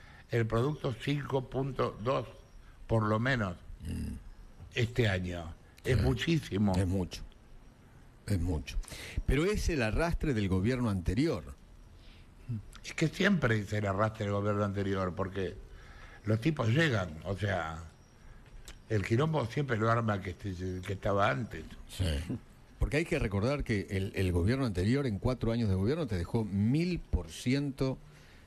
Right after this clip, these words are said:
Speaker 2: de inflación. Mil.
Speaker 1: Ningún gobierno empieza en cero.
Speaker 2: Claro.
Speaker 1: O sea,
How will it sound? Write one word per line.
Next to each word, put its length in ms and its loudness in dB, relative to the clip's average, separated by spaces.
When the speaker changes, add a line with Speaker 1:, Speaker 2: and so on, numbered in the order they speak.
Speaker 2:
de 180 0
inflación. 600 0
Mil. 540 2
Speaker 1:
Ningún 460 6
gobierno 460 4
empieza 380 0
en 100 -2
cero. 540 -2
Speaker 2:
Claro. 340 0
Speaker 1:
O 40 -10
sea, 460 4